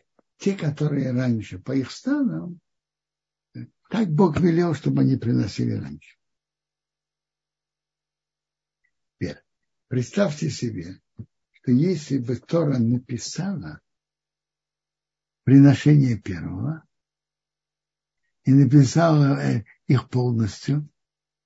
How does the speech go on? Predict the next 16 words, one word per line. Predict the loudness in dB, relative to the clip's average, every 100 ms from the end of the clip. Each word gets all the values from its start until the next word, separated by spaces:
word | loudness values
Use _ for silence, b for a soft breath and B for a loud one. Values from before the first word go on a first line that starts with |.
| _ _ _ _ _ _ _ _ _ _ _
а | -2 0
про | 2 0
остальных | 0 2 6 8 6 2
писала | -4 -2 -2 2 2
бы: | 2 -2 -2 -6 -8 _ b b _
"На | -4 -2
завтра | 0 0 0 -4 -6 -6
принёс | -4 -4 -2 -2 -2 -4
князь | 0 0 0
такого-то | -2 -2 0 0 0 -4
колена | -2 6 6 6
и | 2 4
принёс | 8 8 8 4
то | -2
же | -2
самое. | -6 -12 -16